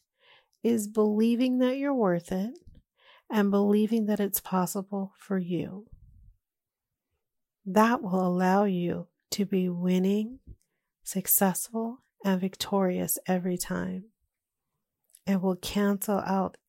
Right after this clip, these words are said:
every fear that you could even think or imagine that comes ahead of you or before you.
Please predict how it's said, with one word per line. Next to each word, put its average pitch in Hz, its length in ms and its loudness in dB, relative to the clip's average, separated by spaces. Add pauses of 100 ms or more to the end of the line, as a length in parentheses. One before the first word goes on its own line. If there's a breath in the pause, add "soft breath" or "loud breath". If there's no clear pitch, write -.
every 208 680 0 (2250)
fear 202 720 -2 (640)
that 202 160 2
you 196 120 0
could 208 160 -2
even 196 320 0
think 196 580 0
or 185 120 0
imagine 185 720 0
that 180 180 -8
comes 185 300 -2
ahead 175 300 -2
of 170 160 -6
you 196 260 -14 (520)
or 214 160 2
before 202 420 0
you. 208 340 -10